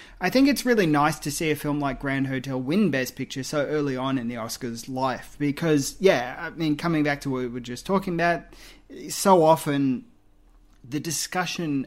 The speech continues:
about Best Picture, uh, winners, nowadays at least, is,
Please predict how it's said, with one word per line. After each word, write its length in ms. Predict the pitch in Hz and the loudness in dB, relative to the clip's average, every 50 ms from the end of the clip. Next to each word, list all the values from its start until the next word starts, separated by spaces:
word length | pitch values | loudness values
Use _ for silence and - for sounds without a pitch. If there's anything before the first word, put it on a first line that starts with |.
| - - | -6 -8
about 580 | 143 147 135 117 - 151 147 147 151 147 135 | -8 -6 -6 -6 -6 -4 -2 0 -2 -2 -2
Best 220 | - 147 143 - - | -4 -6 -6 -6 -6
Picture, 300 | - 139 139 - 131 131 131 127 - - - | -8 -8 -8 -6 -6 -4 -4 -4 -6 -8 -14
uh, 160 | - 120 131 127 | -14 -12 -10 -8
winners, 460 | 131 147 165 160 147 127 120 110 - | -6 -4 -4 -2 -2 -4 -4 -4 -4
nowadays 560 | 147 160 190 233 214 180 151 139 139 127 135 | -2 0 0 2 0 0 0 -2 -2 -4 -6
at 80 | 131 117 | -6 -6
least, 440 | 139 165 175 160 135 127 - - - - - - - - - | -2 -2 0 0 -2 -4 -6 -12 -20 -20 -20 -20 -20 -14 -6
is, 420 | - 160 156 156 151 151 139 - | -2 0 0 2 0 0 -2 -6